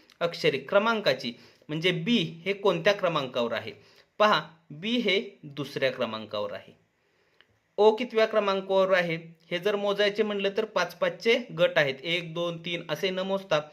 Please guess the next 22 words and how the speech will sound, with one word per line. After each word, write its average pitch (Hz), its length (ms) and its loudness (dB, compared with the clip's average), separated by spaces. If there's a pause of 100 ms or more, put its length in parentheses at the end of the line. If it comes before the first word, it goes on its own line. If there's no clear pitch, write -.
(380)
पाच, 151 460 4 (160)
दहा 147 460 -2 (460)
आणि 147 200 -4
हा 175 320 0 (460)
पंधरावा. 127 500 -2 (360)
हा 151 160 0
कितवा 151 420 -6
क्रमांक 160 400 -6
आहे? 185 240 -2 (600)
पंधरावा. 113 480 0 (520)
आणि 151 240 -2 (140)
एक्सचा 208 360 2
किती 220 260 -4
आहे? 160 240 2 (200)
पाच, 170 380 6 (140)
दहा, 151 320 0
पंधरा, 143 680 0 (600)
वीस, 170 380 -4 (640)
एकवीस, 190 460 -2
बावीस, 175 580 2
तेवीस 170 380 -4
आणि 175 300 -2